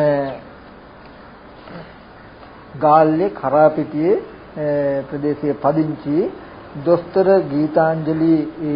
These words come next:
ගුණරත්න, මැතිණිය, ඒ වගේම, සමන් ගුණරත්න මහත්මයා, තිලක් ගුණරත්න මහත්මයා කියන, ඒ දූදරු පිරිස, අද මේ ධර්ම දේශනාව සඳහා විශේෂ දායකත්වයක්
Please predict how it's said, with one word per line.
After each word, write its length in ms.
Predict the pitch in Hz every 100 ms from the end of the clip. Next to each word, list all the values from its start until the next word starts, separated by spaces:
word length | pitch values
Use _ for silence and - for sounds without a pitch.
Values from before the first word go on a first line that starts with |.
| 143 139
ගුණරත්න, 600 | 139 135 151 147 143 156 151 147 143 131 - - - 147 143 139 135 - - - - -
මැතිණිය, 600 | 143 139 170 160 165 208 - - - - -
ඒ 140 | 165
වගේම, 500 | 170 165 165 165 165 170 165 - - - - - 151 147 143
සමන් 360 | 139 156 156 160 156
ගුණරත්න 480 | 147 151 147 147 151
මහත්මයා, 540 | 139 147 147 160 175
තිලක් 300 | - 147 147
ගුණරත්න 440 | 139 147 143 143 147
මහත්මයා 560 | 139 131 135 147 143 139
කියන, 320 | 151 151 160 214 - - - - - 151 143 139 135 -
ඒ 240 | 180 180 170
දූදරු 500 | 143 170 185 175 151
පිරිස, 380 | 160 160 165 151 175 - - - - - 147 143 143 -
අද 200 | 156 165 190 170
මේ 380 | 156 175 175 165
ධර්ම 340 | 151 147 160
දේශනාව 480 | 160 165 160 156 151
සඳහා 280 | 151 151 156
විශේෂ 420 | 139 139 160 156
දායකත්වයක් 840 | 135 135 156 156 143 - 151 143